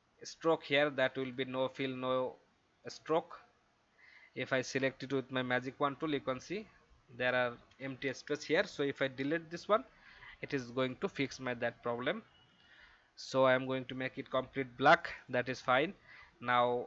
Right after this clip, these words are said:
I want to, sorry guys, when I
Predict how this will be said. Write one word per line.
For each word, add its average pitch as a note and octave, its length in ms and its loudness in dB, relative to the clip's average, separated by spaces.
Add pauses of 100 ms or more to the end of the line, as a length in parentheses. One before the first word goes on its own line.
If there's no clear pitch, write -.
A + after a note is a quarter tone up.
I C3+ 100 -2
want B2+ 320 -2
to, B2+ 340 -4 (580)
sorry B2+ 760 -6
guys, B2+ 500 0 (300)
when A#2+ 280 -2
I A#2+ 240 -2